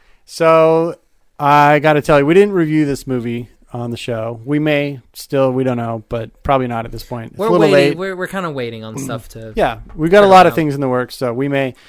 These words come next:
Speaker 2: Trickle down reviews.
Speaker 1: I got to review it with the lovely dudes over at Squared Co Podcast, so go check that episode
Speaker 2: What's
Speaker 1: out
Speaker 2: up,
Speaker 1: if you wanna
Speaker 2: Jerry?
Speaker 1: hear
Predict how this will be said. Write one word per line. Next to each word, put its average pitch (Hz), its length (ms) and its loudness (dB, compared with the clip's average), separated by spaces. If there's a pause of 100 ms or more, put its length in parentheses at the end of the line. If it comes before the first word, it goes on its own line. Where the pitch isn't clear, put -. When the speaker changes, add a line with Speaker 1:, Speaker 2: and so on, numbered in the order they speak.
(160)
Speaker 2:
Trickle 311 300 -4
down 233 240 -4
reviews. 185 680 -10
Speaker 1:
I 160 160 0
got 185 200 2
to 175 120 -4
review 160 380 0
it - 160 -4
with 135 340 -2
the 135 100 -4
lovely 123 460 -2
dudes 120 480 -6
over 113 360 -10
at 110 280 -14
Squared 117 380 -10
Co 117 200 -6
Podcast, 117 540 -6
so 107 440 -8 (120)
go 127 140 -6
check 131 220 -6
that 131 140 0
episode 127 300 -4
Speaker 2:
What's 120 100 -2
Speaker 1:
out 123 200 0
Speaker 2:
up, 131 40 -18
Speaker 1:
if 131 80 -16
you 147 140 -4
wanna 123 140 -4
Speaker 2:
Jerry? 120 120 -8
Speaker 1:
hear 117 360 -8